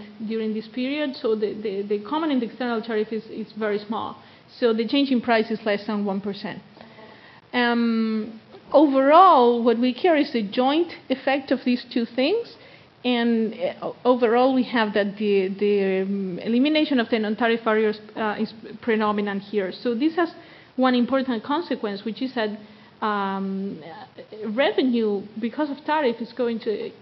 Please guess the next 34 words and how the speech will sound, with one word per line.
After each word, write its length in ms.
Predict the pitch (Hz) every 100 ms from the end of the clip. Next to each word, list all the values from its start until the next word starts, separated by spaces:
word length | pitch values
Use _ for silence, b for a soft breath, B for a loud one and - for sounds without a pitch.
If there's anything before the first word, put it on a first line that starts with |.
| -
to 60 | 220
increase 360 | 214 269 254
a 40 | 226
lot, 400 | 247 247 - - - - -
because 340 | 226 254 254
we 100 | 262
have 220 | 240 262 233
that 140 | 220 214 B B - -
trade 240 | 285 330
flows 220 | 392 359
are 80 | 294
increasing 720 | 226 226 - 277 294 403 381
because 360 | 269 233 269 269
the 80 | 262
elimination 560 | 240 233 233 254 285 254
of 140 | 226
the 80 | 226
non-tariff 380 | 220 214 294 320
barriers 320 | 247 240 233
is 140 | 233 -
so 100 | 220
hu-, 220 | 214 -
uh, 340 | - 214 160 202
has 160 | 226
a 80 | 220
huge 300 | - 233 226
effect. 460 | 233 220 233 - - B B B B B -
Um, 720 | 233 226 220 220 214 214 214
but 140 | 277 269
on 140 | 269
the 120 | 233
other 140 | 247 262
hand, 580 | 320 494 285 226 233
the 140 | 254